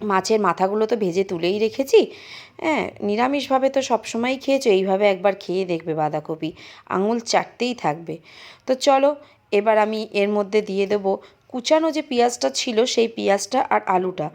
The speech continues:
দিয়ে একটু নাড়াচাড়া করে নিয়ে ঘষে রাখা পেঁয়াজটাও এর মধ্যে দিয়ে দেবো,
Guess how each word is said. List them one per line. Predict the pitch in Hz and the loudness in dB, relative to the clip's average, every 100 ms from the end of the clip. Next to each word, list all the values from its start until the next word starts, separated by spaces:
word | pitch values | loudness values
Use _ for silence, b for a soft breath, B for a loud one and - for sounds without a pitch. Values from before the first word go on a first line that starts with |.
| B B _ | B B _
দিয়ে | 247 311 | -4 -2
একটু | - 269 - 330 | -2 -4 -2 0
নাড়াচাড়া | 254 226 226 247 262 | 2 2 2 2 0
করে | 262 226 247 | 2 2 2
নিয়ে | 247 202 269 B B B | 0 -2 -4 B B B
ঘষে | - 220 220 294 | -2 0 4 4
রাখা | 285 285 294 | 4 4 0
পেঁয়াজটাও | 247 226 220 - 294 | 2 2 2 2 2
এর | - 202 | 2 0
মধ্যে | 202 190 262 | 0 -2 -2
দিয়ে | 185 160 | -2 -6
দেবো, | 151 151 156 | -6 -8 -10